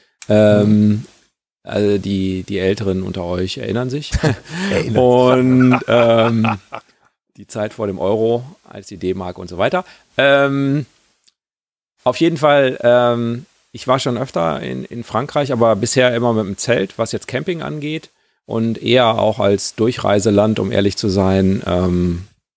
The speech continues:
Speaker 1: äh, um nach Spanien zu kommen.
Speaker 2: Mhm.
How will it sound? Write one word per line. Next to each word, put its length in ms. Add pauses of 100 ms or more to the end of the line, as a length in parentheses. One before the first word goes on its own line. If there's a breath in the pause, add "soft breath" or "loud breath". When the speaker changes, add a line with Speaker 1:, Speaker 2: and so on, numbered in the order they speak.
(500)
Speaker 1:
äh, 80 (680)
um 100
nach 140
Spanien 340
zu 120
kommen. 340 (640)
Speaker 2:
Mhm. 300